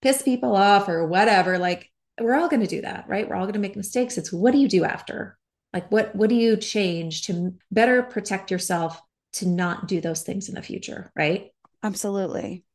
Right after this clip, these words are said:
Speaker 2: I am so excited. So for everybody who is just enjoying this conversation and wants to continue it by reading your book, it is really good, you guys. You have to read it. Tell us where we can find your book, how we can pre-order, and also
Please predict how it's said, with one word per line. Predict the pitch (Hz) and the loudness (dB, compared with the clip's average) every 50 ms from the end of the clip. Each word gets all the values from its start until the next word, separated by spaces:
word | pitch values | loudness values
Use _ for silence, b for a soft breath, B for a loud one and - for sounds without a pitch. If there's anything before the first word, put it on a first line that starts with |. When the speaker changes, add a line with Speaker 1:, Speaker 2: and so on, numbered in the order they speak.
| _ _ - | _ _ -6
Speaker 2:
I | 202 208 | -4 0
am | 226 233 240 | 2 2 0
so | 233 - - 202 | 0 0 -2 -2
excited. | 208 208 196 - 202 190 175 170 165 165 | -2 -4 -4 -4 -2 0 0 0 0 0
So | - 196 170 B B B B B B B B B B B _ _ _ - | 0 -2 -2 B B B B B B B B B B B _ _ _ -4
for | 311 294 | -2 2
everybody | - 285 294 285 330 285 302 294 302 294 285 277 | 2 2 2 2 4 4 4 2 2 0 0 -2
who | 247 - 254 240 254 233 226 233 226 220 208 - | -2 0 0 2 2 2 2 0 -2 -4 -8 -4
is | - 220 226 214 196 | -4 -4 -4 -4 -4
just | - 233 226 - - - - _ _ _ _ _ _ | -6 -6 -6 -6 -10 -16 -16 _ _ _ _ _ _
enjoying | 233 220 220 190 202 196 208 214 | 2 2 4 4 4 2 2 0
this | 196 | -2
conversation | - - 196 180 185 180 - 175 175 - - 180 175 | -4 -4 -4 -4 -4 -4 -4 -4 -4 -4 -2 -2 0
and | 170 175 | 0 2
wants | 175 175 175 - | 0 0 0 -2
to | - 170 | -4 -4
continue | - 185 185 175 180 165 165 165 | -2 -2 -2 0 0 0 0 0
it | 156 143 | -2 -2
by | 175 170 | -2 -2
reading | 160 165 165 165 170 | -2 -2 -2 -2 -2
your | 165 160 | -2 -4
book, | 139 147 143 - - | -4 -6 -6 -6 -6
it | 175 160 | -4 -2
is | 180 175 160 156 | -2 -4 -4 -4
really | 143 143 143 139 139 135 | -6 -6 -4 -4 -6 -4
good, | 120 139 127 123 | -4 -4 -6 -4
you | 131 127 | -6 -6
guys. | 135 131 139 127 | -4 -4 -4 -6
You | 147 | -6
have | 135 127 151 139 131 | -6 -6 -6 -8 -6
to | - 143 | -8 -6
read | 139 147 143 139 | -6 -4 -4 -4
it. | 139 131 123 B B B B B B _ _ - | -6 -8 -10 B B B B B B _ _ -8
Tell | - 202 262 285 311 | -4 0 2 4 4
us | 269 226 - - - | 2 2 0 -8 -12
where | 175 175 190 208 247 294 | -8 -6 -4 -2 0 0
we | 330 349 | 0 -2
can | 381 392 320 | -2 -2 0
find | 330 285 269 | 0 2 2
your | 240 226 | 2 2
book, | 180 175 170 170 - - _ | 0 0 0 0 -2 -8 _
how | - - 185 208 | -8 -4 -2 -2
we | 254 311 | -2 0
can | - 339 311 277 | 0 0 0 0
pre-order, | - - 277 254 - 185 180 170 165 | 0 -2 -4 -2 -2 -2 -2 -2 -2
and | 165 - 190 214 | -2 -2 -2 -2
also | 277 381 - 523 | -2 0 0 0